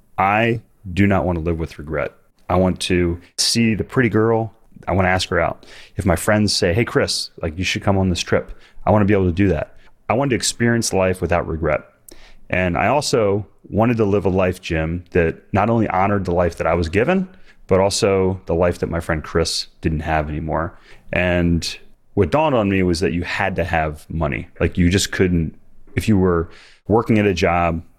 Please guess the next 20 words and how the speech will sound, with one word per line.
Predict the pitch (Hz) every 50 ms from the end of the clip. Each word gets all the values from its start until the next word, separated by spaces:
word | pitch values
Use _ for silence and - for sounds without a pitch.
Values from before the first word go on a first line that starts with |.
| _ -
that | - 87 78 -
didn't | 90 82 80 78
work. | 73 73 71 - -
So | - - 101 87 82
that's, | 80 78 104 117 - - -
that | - 120 131 -
really | 117 120 127 113 107 104
set | 95 - - - - 113 107 - - - _ - - - - -
the | - 92 92
stage | - - - 92 90 85 -
for | - - 85
me | 82 82 82 80
to | - - - 82
be | 76 76 92 92
an | 87 82
investor. | 78 76 71 78 76 76 - - 78 71
That | 73 - - -
was | 87 92 82 80
the | - 80
why. | 76 73 73 76 78 78 - 78 78